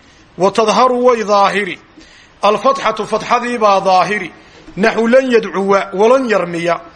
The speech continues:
Halkaa wa tadharu alfatxatu ay markaynu nidhaa, wa tadharu alfatxatu markuu ina yidhaa, waxaa la raacin lahaa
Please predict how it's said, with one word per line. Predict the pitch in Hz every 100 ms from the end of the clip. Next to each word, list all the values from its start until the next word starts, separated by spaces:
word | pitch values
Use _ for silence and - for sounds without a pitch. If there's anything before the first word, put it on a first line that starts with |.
| - -
Halkaa | 214 240 262
wa | 240 226
tadharu | 247 226 202 202
alfatxatu | - 254 - 190 190 185
ay | 202 214
markaynu | 247 233 202 180
nidhaa, | 165 156 147 - - - -
wa | 208 214
tadharu | 254 233 196 208
alfatxatu | 196 254 254 - 190 214
markuu | 220 247 220 208
ina | 196 190
yidhaa, | 175 170 143 - - - -
waxaa | 214 185
la | 220
raacin | 214 220 196 262 262
lahaa | 220 180 170 131